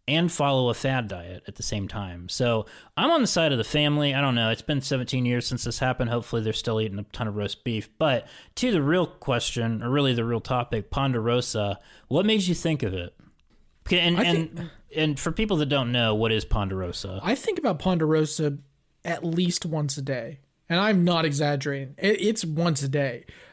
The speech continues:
Speaker 2: I'm, I love Ponderosa. Ponderosa is a, uh, it's, it's a buffet that was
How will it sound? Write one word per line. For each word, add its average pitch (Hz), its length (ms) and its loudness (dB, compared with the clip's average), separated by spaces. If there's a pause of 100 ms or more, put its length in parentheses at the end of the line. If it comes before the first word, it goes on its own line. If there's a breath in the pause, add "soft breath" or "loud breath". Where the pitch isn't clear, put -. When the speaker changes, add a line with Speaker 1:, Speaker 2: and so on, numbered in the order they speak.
(100)
Speaker 2:
I'm, 175 440 0
I 180 180 2
love 160 360 2
Ponderosa. 139 320 -2
Ponderosa 185 640 4
is 160 260 2
a, 151 320 4 (340 loud breath)
uh, 151 320 0 (440)
it's, - 200 -2 (120)
it's - 140 0
a 180 60 4
buffet 185 500 4
that 180 140 4
was 139 200 2